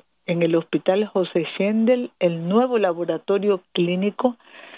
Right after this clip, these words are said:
que permitirá incrementar los servicios de atención a los habitantes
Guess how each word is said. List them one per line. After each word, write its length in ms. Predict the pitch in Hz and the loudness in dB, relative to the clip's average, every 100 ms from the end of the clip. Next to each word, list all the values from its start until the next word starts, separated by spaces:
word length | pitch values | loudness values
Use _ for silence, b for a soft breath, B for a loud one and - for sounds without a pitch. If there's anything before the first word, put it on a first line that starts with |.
| B B - | B B -2
que 120 | 202 | -2
permitirá 680 | 208 196 196 202 196 233 - | -2 -8 -6 -2 -2 -2 -4
incrementar 880 | 254 240 233 220 214 196 190 208 226 | -4 -2 -2 -2 -2 -6 -6 -2 -2
los 160 | 233 - | -4 -4
servicios 400 | 196 202 - 208 | -4 -2 -2 0
de 100 | 196 | -2
atención 640 | - 165 160 - 208 220 | -2 -8 -10 -4 -2 0
a 40 | |
los 160 | 202 175 | -2 -2
habitantes 600 | 160 147 170 180 180 | -4 -4 -4 -4 -6